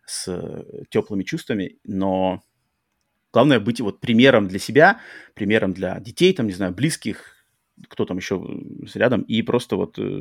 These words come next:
значит, помнить, что, блин, все мы люди, <laughs> и все мы на, на самом деле в одной, варимся в одном, в одном котле, и как бы, и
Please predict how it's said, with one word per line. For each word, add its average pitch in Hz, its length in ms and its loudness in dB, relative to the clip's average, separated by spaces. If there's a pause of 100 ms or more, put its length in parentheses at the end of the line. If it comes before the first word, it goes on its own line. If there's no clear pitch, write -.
значит, - 440 -12 (520)
помнить, 147 320 8
что, - 280 0
блин, 90 400 -6
все - 160 4
мы 170 80 10
люди, 196 200 8
<laughs> 180 140 10
и - 40 6
все - 220 -2
мы 151 180 6
на, 165 100 4 (100)
на 135 100 0
самом 131 260 6
деле 123 280 4 (580)
в 107 100 0
одной, 123 400 8
варимся 110 440 4
в 101 60 -2
одном, 107 380 4
в 98 80 0
одном 107 400 4 (880)
котле, 143 420 2
и - 160 -6
как - 200 -14
бы, - 140 -10
и 101 580 -2